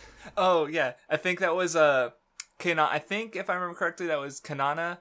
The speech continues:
the snake girl who I talk-, talked about before, because she was a fucking Cobra's snake, and it's just a really, really weird backstory <laughs> thing that I, what? Um, I might be misremembering. Maybe I'll find it later. But yeah, like,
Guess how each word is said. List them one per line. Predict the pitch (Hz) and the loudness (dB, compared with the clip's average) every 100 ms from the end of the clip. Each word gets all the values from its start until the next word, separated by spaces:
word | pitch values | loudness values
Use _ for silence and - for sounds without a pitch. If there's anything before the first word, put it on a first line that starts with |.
| _ | _
the | 139 131 | -6 -4
snake | - 151 156 160 | -2 -2 -4 -4
girl | 170 170 170 | 0 0 0
who | 160 | 0
I | 156 | -2
talk-, | 165 143 - | 0 -4 -2
talked | 156 160 | -4 -2
about | 165 | -4
before, | 151 147 165 160 | -4 -4 -4 -4
because | 151 143 | -4 -4
she | - 143 131 | -4 -8 -4
was | 135 123 - - | -4 -4 -6 -6
a | 117 | -8
fucking | - 139 143 | -4 -4 -4
Cobra's | 135 143 139 131 | -4 -2 -2 -4
snake, | - 139 135 135 | -6 -6 -6 -6
and | 131 | -8
it's | 120 | -8
just | 131 | -8
a | 131 | -8
really, | 131 139 139 | -6 -4 -4
really | 127 139 139 | -4 -4 -4
weird | 131 135 135 | -4 -4 2
backstory | 131 - - 131 131 | 2 2 -2 -4 0
<laughs> | |
thing | 147 135 | 0 0
that | 147 131 | -2 -2
I, | 131 - - - 254 262 208 - | -2 -4 -14 -16 -14 -12 -12 2
what? | 170 196 - - - _ - 262 - - - | 4 4 0 -14 -18 _ -16 -16 -10 -8 -4
Um, | 156 147 151 - _ _ _ | -4 -4 -8 -16 _ _ _
I | 156 | -2
might | 151 | -2
be | 139 | -2
misremembering. | 135 - 127 117 120 | -8 -8 -8 -8 -8
Maybe | 123 120 | -6 -4
I'll | 120 | -4
find | 120 120 | -4 -6
it | - | -8
later. | 117 117 113 - - | -8 -6 -10 -14 -2
But | 170 | 2
yeah, | 160 131 | 2 2
like, | 139 135 | -2 -4